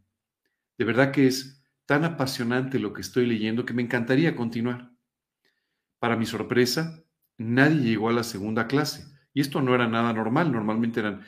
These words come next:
clases a las que asistían muchas personas. Así que tuve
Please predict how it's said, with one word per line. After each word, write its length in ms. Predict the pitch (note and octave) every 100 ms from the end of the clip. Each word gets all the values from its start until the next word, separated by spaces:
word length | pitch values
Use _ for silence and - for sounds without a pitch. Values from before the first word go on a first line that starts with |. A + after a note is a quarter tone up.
| - -
clases 320 | - A#2 A#2+ A#2
a 60 |
las 160 | G#2 G2
que 80 | G#2+
asistían 500 | G2+ F#2+ - A2+ G2+
muchas 260 | G2+ A2
personas. 720 | - A#2+ - D3 C3+ - - _ _ _ _ _ -
Así 220 | C3+ E3+
que 100 | F3
tuve 480 | - D3+ D3 A#2